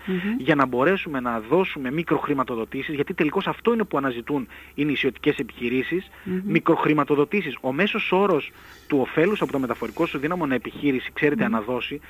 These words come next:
Speaker 1: Μμμ.
Speaker 2: ε, είναι κάτω από έξι χιλιάδες ευρώ.
Speaker 1: Μμμ.
Speaker 2: Είναι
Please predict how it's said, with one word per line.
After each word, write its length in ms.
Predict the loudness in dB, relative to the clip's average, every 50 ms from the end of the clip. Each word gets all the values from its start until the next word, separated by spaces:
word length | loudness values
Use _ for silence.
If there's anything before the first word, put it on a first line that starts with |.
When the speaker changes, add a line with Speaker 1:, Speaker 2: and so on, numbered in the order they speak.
| -10
Speaker 1:
Μμμ. 80 | -8 -6 -6 -6 -6
Speaker 2:
ε, 360 | -2 0 0 2 2 2 0 0
είναι 220 | 0 0 -2 -2 0
κάτω 240 | 2 0 2 2 2
από 200 | 0 2 2 2
έξι 220 | 2 2 0 -4 -8
χιλιάδες 360 | -6 -4 -4 -4 -4 -6 -8
ευρώ. 260 | -10 -10 -10 -10 -12 -14 -12 -6
Speaker 1:
Μμμ. 320 | -4 -2 0 0 0 0 -2 -4 -6 -6
Speaker 2:
Είναι 300 | -2 0 2 2 2 2